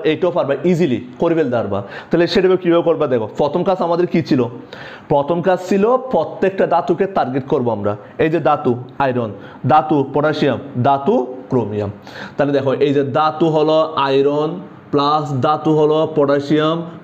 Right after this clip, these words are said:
প্লাস ধাতু হলো ক্রোমিয়াম। তারপর কি করব বলো তো? সবাই তাহলে এখন, এ-, এতক্ষণে বুঝে ফেলতে পারছো। এ-, এরপর আমরা যোগ করবো কি? যৌগমূলক। এই যে যৌগমূলক, এই যে যৌগমূলক।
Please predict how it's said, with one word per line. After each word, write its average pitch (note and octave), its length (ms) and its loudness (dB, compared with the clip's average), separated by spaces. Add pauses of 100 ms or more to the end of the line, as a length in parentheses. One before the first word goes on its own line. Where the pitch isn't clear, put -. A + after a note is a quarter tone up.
প্লাস C#3+ 460 0 (140)
ধাতু D3 360 2
হলো D#3 380 2 (120)
ক্রোমিয়াম। A#2+ 720 0 (1300)
তারপর D#3 340 0
কি E3 140 2
করব D#3 240 0
বলো E3+ 200 0
তো? F3+ 280 -2 (600)
সবাই C#3+ 260 -2
তাহলে D#3+ 200 2
এখন, E3 200 0
এ-, C#3+ 280 2
এতক্ষণে D#3+ 400 0
বুঝে D#3 320 0
ফেলতে E3 240 0
পারছো। E3 340 0 (280)
এ-, C#3+ 180 2
এরপর D#3 300 0
আমরা D#3+ 200 0
যোগ D#3+ 220 0
করবো D3+ 220 2
কি? C3+ 200 0 (140)
যৌগমূলক। C3+ 540 0 (240)
এই D3+ 100 2
যে D#3+ 120 4
যৌগমূলক, D3 720 2 (240)
এই D3 160 2
যে D#3 160 0
যৌগমূলক। A#2 640 0